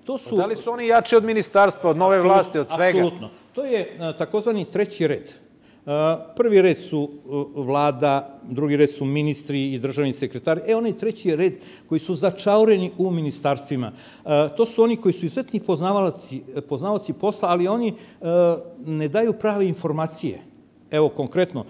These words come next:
Speaker 1: program protiv sive ekonomije, e, država je usvojila, vlada je usvojila program za borbu protiv sive ekonomije koji su napisali, e, neki tamo stručnjaci iz naleda.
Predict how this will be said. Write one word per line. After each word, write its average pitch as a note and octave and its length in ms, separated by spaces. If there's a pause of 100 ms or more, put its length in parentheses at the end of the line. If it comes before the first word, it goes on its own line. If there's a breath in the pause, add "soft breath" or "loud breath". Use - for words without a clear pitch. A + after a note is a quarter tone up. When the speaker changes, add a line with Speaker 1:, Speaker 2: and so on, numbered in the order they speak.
(180 loud breath)
Speaker 1:
program G#3+ 320
protiv G3+ 320
sive F#3+ 260
ekonomije, F3+ 420
e, - 460
država F#3 420
je F3+ 100
usvojila, E3 500
vlada F#3+ 260
je F3 60
usvojila F#3+ 380
program F#3+ 420
za C3 140
borbu F#3 240
protiv F3 300
sive F#3+ 280
ekonomije F#3+ 520 (320 loud breath)
koji G3 360
su - 220
napisali, F#3 520
e, D#3 80 (680)
neki G#3 360
tamo G3 300
stručnjaci - 880
iz F#3+ 280
naleda. A#2 540